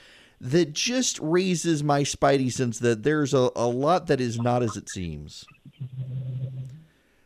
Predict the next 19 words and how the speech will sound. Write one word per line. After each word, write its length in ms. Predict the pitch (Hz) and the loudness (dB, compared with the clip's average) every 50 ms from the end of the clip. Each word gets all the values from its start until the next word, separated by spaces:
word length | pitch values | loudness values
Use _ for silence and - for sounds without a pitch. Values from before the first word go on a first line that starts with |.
| _ _ - | _ _ 0
But 300 | 101 156 160 151 - - | 4 4 4 4 2 -2
we 220 | - 143 135 151 160 | -2 0 2 2 2
do 160 | 143 180 214 | 2 4 4
have 180 | 214 196 185 165 | 4 4 4 4
a 60 | 165 | 2
dead 220 | 143 160 151 143 | 4 2 2 2
child, 600 | - - 160 139 110 95 87 73 - - - - - | 2 2 4 4 4 2 0 -4 -8 -10 -16 -12 -4
and 560 | - 107 110 110 110 110 110 110 107 110 107 - | 0 2 2 4 4 4 4 2 2 0 -2 -2
that 380 | - 107 98 127 135 143 143 120 | -4 -2 2 2 4 2 2 2
guy, 540 | 135 131 123 117 117 117 117 117 127 131 | 2 4 6 6 6 6 6 4 4 2
the 160 | 123 107 110 110 | 2 0 -2 0
father 400 | - - 127 123 127 123 120 117 | 2 2 4 4 4 4 2 2
of 80 | 107 | 2
that 200 | 107 117 113 - | 2 2 0 0
child, 560 | - - 117 104 104 101 98 104 101 104 101 - _ | 0 0 2 2 4 4 4 2 2 0 -2 -6 _
is 220 | - 113 110 107 | -2 -2 -2 -2
still 380 | - - - - 131 123 120 110 | -4 -8 -4 -2 0 0 0 -2
in 240 | - 113 113 104 95 | -2 -2 -2 -2 -2
jail. 500 | 85 95 104 98 87 82 80 87 85 | -2 -2 0 0 0 -2 -4 -4 -6